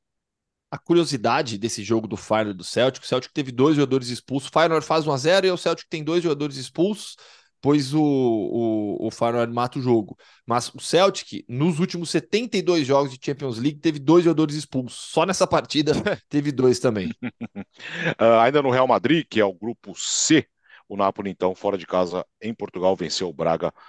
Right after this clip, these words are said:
Speaker 2: por dois a um. Vamos falar ainda na Espanha, falar um pouquinho do Barcelona, que começou muito bem, né, Gustavo?
Speaker 1: E o Barcelona, são uma semana de dez gols pro Barcelona, duas vitórias, nenhum gol sofrido, duas goleadas, com,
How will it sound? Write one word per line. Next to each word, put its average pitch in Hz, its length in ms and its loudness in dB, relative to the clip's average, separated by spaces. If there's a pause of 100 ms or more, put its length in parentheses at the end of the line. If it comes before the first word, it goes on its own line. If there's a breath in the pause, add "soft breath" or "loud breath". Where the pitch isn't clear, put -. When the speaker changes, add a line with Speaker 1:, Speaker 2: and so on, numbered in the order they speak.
(200 soft breath)
Speaker 2:
por 107 200 2
dois 107 360 4
a 98 100 6
um. 139 220 -2
Vamos 135 240 0
falar 113 260 4
ainda 110 240 2
na 101 100 -2
Espanha, 135 480 0
falar 113 200 -2
um 107 80 -8
pouquinho 104 420 -10
do 95 240 0
Barcelona, 135 560 2 (260 loud breath)
que - 60 -20
começou 143 360 2
muito 156 320 -2
bem, 120 140 2
né, 113 80 -2
Gustavo? 90 300 -10 (1500)
Speaker 1:
E - 40 -2
o 104 40 -2
Barcelona, 98 520 -2
são 110 260 -2 (280 soft breath)
uma 110 100 -4
semana 123 380 2
de 135 100 -2
dez 139 280 4
gols 143 260 4
pro 117 100 -10
Barcelona, 120 560 0
duas 131 300 -4
vitórias, 117 440 -2
nenhum 127 280 -6
gol 139 160 -4
sofrido, 135 580 -4
duas 139 320 2
goleadas, 131 640 2
com, 165 360 -2